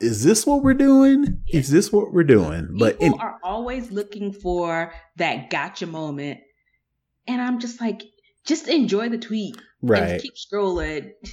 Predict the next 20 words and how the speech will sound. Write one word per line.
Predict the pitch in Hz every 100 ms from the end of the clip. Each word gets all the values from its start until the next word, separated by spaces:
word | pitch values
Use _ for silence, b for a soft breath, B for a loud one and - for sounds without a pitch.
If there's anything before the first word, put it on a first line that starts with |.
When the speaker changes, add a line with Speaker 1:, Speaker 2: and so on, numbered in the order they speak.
| -
Speaker 2:
Nobody | 247 320 330 -
asked | 214 233 233 233
you | 208 208 202
to | 208
be | 196 196 196 190 190 190 _ _ _ _
the | 196
third | 196 196 185
grade | 190 180 170
grammar | 180 165 147
police. | 170 135 98 117 _ -
Speaker 1:
Right. | 98 82 78
Speaker 2:
Chill." | - _ -
Speaker 1:
Right. | 104 85 82
Or | 143 156
disagree | 117 131 107 113 147 135
with | 98
the | 80
tweet. | - 95 85
Don't | 101
disagree. | 107 107 98 104 98